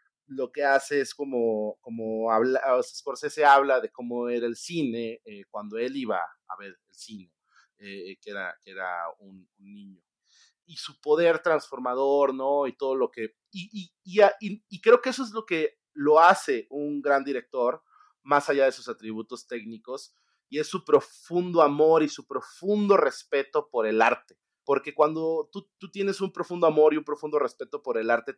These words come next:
te interesas por sus minucias técnicas y te interesas por, por si puedes, incluso si te dejan jugar con eso, mejorarlas, ¿no?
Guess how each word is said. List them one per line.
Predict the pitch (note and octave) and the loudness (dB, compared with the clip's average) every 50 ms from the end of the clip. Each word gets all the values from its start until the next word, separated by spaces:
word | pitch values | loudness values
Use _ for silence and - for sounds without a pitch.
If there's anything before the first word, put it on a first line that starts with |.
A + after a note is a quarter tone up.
| _ | _
te | - D3+ | -6 -6
interesas | C#3+ B2 - - C3 B2+ C3+ D3+ D3+ - E3 D3+ - | -6 -4 -4 -2 0 2 4 4 4 2 0 -2 -2
por | _ - C3+ A#2 G#2 | _ -10 -10 -10 -10
sus | - - A#2+ A2 - - - _ _ _ _ _ | -12 -16 -18 -18 -18 -20 -20 _ _ _ _ _
minucias | - C3+ C#3+ D3 D3+ D#3 E3 E3+ E3+ - - D#3+ D3 - - _ | -8 -4 -4 -2 -2 0 0 0 0 0 -2 -4 -4 -4 -4 _
técnicas | - C#3 A#2+ A2 A#2+ B2 A#2+ - - B2 A2 - - | -2 -2 -2 -4 -6 -12 -12 -10 -6 -6 -6 -8 -8
y | A2 _ | _ _
te | _ A#2 | _ -20
interesas | A2 G#2 - A#2 A#2 C#3 D3 C#3+ - D#3+ D3 - | -20 -14 -12 -6 -2 0 0 -2 -2 -6 -18 -16
por, | _ - B2 A#2 G#2 _ _ _ _ _ _ _ _ | _ -8 -8 -8 -8 _ _ _ _ _ _ _ _
por | - B2+ B2+ | -12 -12 -10
si | - - - B2 | -10 -12 -18 -20
puedes, | _ - D#3+ G#3 A#3 C4 C#4+ C4 G3 - - | _ 0 4 6 6 8 8 6 6 4 0
incluso | C#3+ - - D3+ F3 G3+ G#3 - F3 | -16 -16 -12 -8 -6 -6 -6 -6 -8
si | D3 - C3+ - | -12 -12 -14 -12
te | - A#2+ | -10 -10
dejan | A#2+ D3+ E3+ G3 - - F#3+ F3+ D#3 C3+ A#2 G2+ _ _ | -6 -4 -6 -4 0 0 0 0 0 -4 -8 -10 _ _
jugar | - C3+ A#2+ B2 C#3+ C#3+ D3+ D#3 D#3+ - _ _ | -20 -8 -2 2 4 4 4 4 2 -2 _ _
con | - A#2+ A#2+ B2+ | -18 -16 -14 -12
eso, | C3+ C3+ - - - D3 D#3 _ _ _ _ _ _ | -12 -12 -12 -12 -14 -14 -14 _ _ _ _ _ _
mejorarlas, | - B2 A#2+ - B2 A#2+ C3 C#3+ D3 C#3+ C#3+ C#3 C3 B2+ A#2 A2+ - | -18 -16 -12 -8 -2 2 4 6 6 6 4 2 2 0 -2 -2 -2
¿no? | - B2 B2+ C#3+ D#3+ _ | -6 -6 -6 -6 -6 _